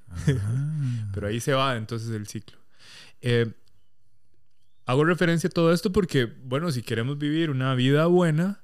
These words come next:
Speaker 2: debemos ser conscientes de que con el tiempo los hábitos impactan,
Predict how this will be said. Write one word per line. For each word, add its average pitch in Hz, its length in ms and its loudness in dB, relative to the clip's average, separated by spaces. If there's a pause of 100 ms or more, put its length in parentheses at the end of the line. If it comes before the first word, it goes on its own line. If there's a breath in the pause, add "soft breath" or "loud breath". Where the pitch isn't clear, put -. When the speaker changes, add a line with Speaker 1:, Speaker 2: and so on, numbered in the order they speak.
(120)
Speaker 2:
debemos 107 320 -6
ser 120 140 -4
conscientes 127 640 -4
de 113 100 -2
que 113 300 -12 (240)
con 101 200 -6
el 95 120 -6
tiempo 135 580 -2 (440)
los 101 220 -8
hábitos 98 320 -4
impactan, 113 680 -4